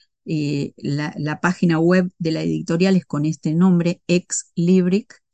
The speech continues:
Eh, y dentro de, del blog de autores, que está fácilmente de-, detallado ahí en el menú de la editorial, uno puede buscar a cada autor por nombre y apellido y aparece el blog personal.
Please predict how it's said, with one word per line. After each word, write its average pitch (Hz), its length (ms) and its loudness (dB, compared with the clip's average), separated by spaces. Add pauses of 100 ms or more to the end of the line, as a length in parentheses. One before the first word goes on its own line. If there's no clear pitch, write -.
(500)
Eh, 147 560 -4
y 185 120 8
dentro 196 520 4
de, 160 480 0
del 151 220 -4
blog 180 400 4
de 170 80 0
autores, 196 580 0
que - 200 -8
está 160 460 -8
fácilmente 170 840 0
de-, 151 240 -6
detallado 165 680 -4
ahí 170 200 0
en 165 100 0
el 156 140 -2
menú 170 360 2
de 170 120 0
la 165 80 -4
editorial, 202 580 -2 (380)
uno 170 260 0
puede 175 180 0
buscar 170 380 -2
a 170 80 -4
cada 175 280 0
autor 185 420 -2
por 190 160 -4
nombre 160 320 -2
y 170 60 0
apellido 202 580 -2
y 170 80 -2
aparece 160 640 -4 (180)
el 156 120 -6
blog 151 360 -6
personal. 139 560 -4